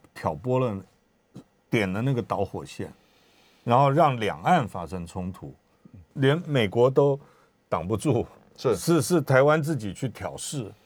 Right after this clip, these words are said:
Speaker 2: 你就指在内政上，
Speaker 1: 这个是最
Speaker 2: 也许我们宣布台独，或者是说一些我们自己国防部所列出来的七个项目嘛。
Speaker 1: 对。
Speaker 2: 对不对？
Speaker 1: 最，最愚蠢的就是台湾自己挑事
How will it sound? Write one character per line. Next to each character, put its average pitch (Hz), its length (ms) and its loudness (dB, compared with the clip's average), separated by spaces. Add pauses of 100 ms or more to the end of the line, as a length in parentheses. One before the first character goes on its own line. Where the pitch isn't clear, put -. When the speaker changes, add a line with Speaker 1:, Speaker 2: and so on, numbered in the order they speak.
(140)
Speaker 2:
你 143 120 0
就 - 180 10
指 139 220 2
在 175 180 8
内 175 220 6
政 165 180 6
上， 170 120 6
Speaker 1:
这 143 60 4
个 - 0 -
是 - 0 -
最 135 60 2
Speaker 2:
也 147 60 4
许 143 140 -2
我 123 100 2
们 123 160 0
宣 147 280 0
布 139 280 -2
台 120 260 0
独， 117 260 -4
或 117 180 0
者 107 120 0
是 117 320 -6
说 113 400 0
一 127 140 -8
些 113 400 0 (640)
我 120 120 4
们 139 200 2
自 156 140 2
己 127 100 -4
国 135 160 4
防 143 160 4
部 139 100 0
所 120 140 -2
列 135 160 4
出 139 140 2
来 117 100 6
的 113 100 -2
七 135 200 -6
个 123 80 -6
项 120 200 4
目 113 120 -2
嘛。 87 140 -6 (280)
Speaker 1:
对。 80 180 -2 (160)
Speaker 2:
对 98 100 -12
不 90 80 -8
对？ 90 220 -6
Speaker 1:
最， 175 240 2
最 180 220 2
愚 139 180 2
蠢 123 240 0
的 87 100 -6
就 117 140 -2
是 107 200 -6
台 98 200 -2
湾 120 180 2
自 123 140 -2
己 90 160 -10
挑 - 280 -12
事 - 220 -18